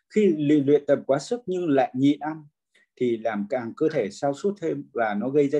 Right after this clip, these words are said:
tình trạng mệt mỏi kéo dài, buồn ngủ, ngủ gật, rồi năng lượng đến các cơ ít. Và có những trường hợp đã vì thế mà chúng ta thấy rằng, ờ, ở Hà Nội có những cô gái hai mươi tuổi thôi nhưng vì,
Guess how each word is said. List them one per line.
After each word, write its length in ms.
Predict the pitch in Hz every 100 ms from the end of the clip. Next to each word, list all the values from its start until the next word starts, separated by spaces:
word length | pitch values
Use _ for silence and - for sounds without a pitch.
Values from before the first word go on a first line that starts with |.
| -
tình 160 | 117
trạng 320 | 104 120 117 123
mệt 220 | 120 117
mỏi 220 | 113 95 -
kéo 180 | 120 143
dài, 260 | 131 107 101 _ _ _ _
buồn 320 | 120 123 117
ngủ, 280 | 127 120 98
ngủ 260 | 104 110 104
gật, 200 | 135 - -
rồi 180 | 110 104
năng 240 | 139 156
lượng 240 | 151 120
đến 220 | 120 135 151
các 160 | 170 -
cơ 280 | 160 143 139 - _ _ _ _ -
ít. 200 | 214 254 _ -
Và 380 | 110 113 107 104
có 160 | 113 127
những 120 | 170
trường 200 | 151 117
hợp 280 | 120 113 -
đã 200 | - 147
vì 240 | 139 127 110
thế 300 | 123 143 202 _ _ _ _
mà 460 | 113 120 120 110 107 104
chúng 160 | 131
ta 160 | 139 143
thấy 180 | 139 127
rằng, 200 | 156 123 101 - _ _
ờ, 340 | 113 113 110 -
ở 160 | 117
Hà 120 | 104
Nội 280 | 123 135 - - - _
có 160 | 120
những 200 | 139 160 143
cô 140 | 147
gái 300 | 135 135 156 160
hai 200 | - 180
mươi 120 | 185 180
tuổi 180 | 139 104
thôi 200 | 147 151 156
nhưng 260 | 170 160
vì, 360 | 131 123 107